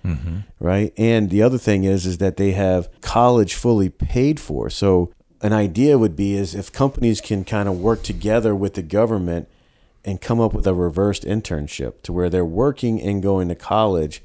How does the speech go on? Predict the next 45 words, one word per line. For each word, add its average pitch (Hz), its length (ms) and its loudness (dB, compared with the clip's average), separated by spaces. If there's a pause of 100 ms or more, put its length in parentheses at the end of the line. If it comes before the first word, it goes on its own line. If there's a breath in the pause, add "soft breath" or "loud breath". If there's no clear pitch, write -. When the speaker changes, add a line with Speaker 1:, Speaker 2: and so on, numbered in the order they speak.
(140)
Speaker 2:
paid 135 300 -2
for 107 200 2
by 90 200 2
the 82 100 -2
government, 95 640 0 (360 soft breath)
but 92 120 0
yet 101 260 4
the 95 120 0
company 113 540 -2
that 87 80 0
they're 85 100 -2
chosen 107 400 0
can 90 220 -4
kinda 92 320 -2
help 92 340 -2
guide, 95 440 2
"All 95 100 -4
right, 87 180 -2
these 110 220 -2
are 107 40 0
the 95 80 0
classes 87 520 -4
we 85 100 -4
really 82 240 -2
want 92 300 -4
you 80 60 -6
to 69 80 -4
take. 62 420 -6 (380)
Uh, 82 300 -2
so 95 160 -2 (160)
then 90 120 -2
once 98 200 0
you 98 300 0
finish 104 280 0
those 107 240 2
classes, 90 460 -2
we'll 90 120 -4
promote 87 420 -4
you 85 80 -6
to 82 80 -4
this 85 260 -6
level." 52 400 -12 (380)
We'll 85 160 -6
get 92 240 -2
more 98 640 0